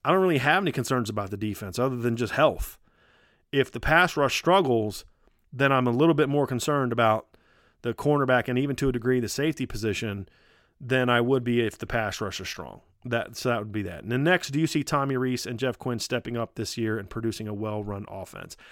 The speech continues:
Don't know. Haven't seen it. I'm hopeful. I'm optimistic that it's gonna happen. Uh, I think that's the key to this team being a championship team. Like, look, even if the defense is just really good but not elite,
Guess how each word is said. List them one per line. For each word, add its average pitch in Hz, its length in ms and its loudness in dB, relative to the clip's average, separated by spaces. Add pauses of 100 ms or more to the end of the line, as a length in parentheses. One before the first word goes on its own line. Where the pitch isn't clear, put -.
(560)
Don't 139 200 6
know. 156 220 2 (240)
Haven't 135 240 4
seen 151 240 -2
it. - 100 -12 (320)
I'm 139 160 2
hopeful. 160 560 4 (260)
I'm 135 140 2
optimistic 156 720 2
that 139 120 4
it's 120 140 -4
gonna 127 180 0
happen. 120 440 -4 (420)
Uh, 120 240 2
I 131 140 4
think 139 240 0
that's 147 300 6
the 143 100 0
key 175 220 0
to 160 80 4
this 143 220 0
team 110 500 -4
being 139 220 2
a 127 60 0
championship 135 460 -2
team. 143 420 -4
Like, 127 180 -2
look, 151 240 2 (320)
even 208 220 2
if 214 80 -2
the - 80 0
defense 170 360 0
is 135 60 -6
just 139 140 -2
really 143 260 2
good 147 220 4
but 131 100 -2
not 135 140 0
elite, 131 400 -2